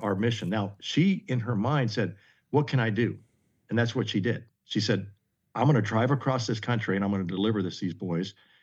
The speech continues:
And it's amazing 'cause it's a Victory. You know, first of all, it's U S made, so you gotta love that. But it's the name of it.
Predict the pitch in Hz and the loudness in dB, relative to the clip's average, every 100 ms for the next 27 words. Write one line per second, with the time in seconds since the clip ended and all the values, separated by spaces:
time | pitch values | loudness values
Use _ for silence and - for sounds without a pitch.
0 | _ 107 107 - - - _ _ 101 113 | _ 2 2 0 -8 -16 _ _ 0 4
1 | 117 101 107 85 95 - 123 107 82 80 | 4 2 0 -2 -2 0 0 -2 -4 -4
2 | 98 - _ _ - 95 160 113 104 98 | -6 -12 _ _ -4 -2 2 0 2 -2
3 | 85 139 110 98 110 101 98 101 101 101 | 0 2 2 0 -2 -2 -2 -4 -2 0
4 | 98 98 107 90 - _ _ _ - 104 | 0 0 -2 -4 -10 _ _ _ -2 0
5 | 104 - - 107 101 120 147 101 80 | 0 -4 -2 0 2 4 4 2 -2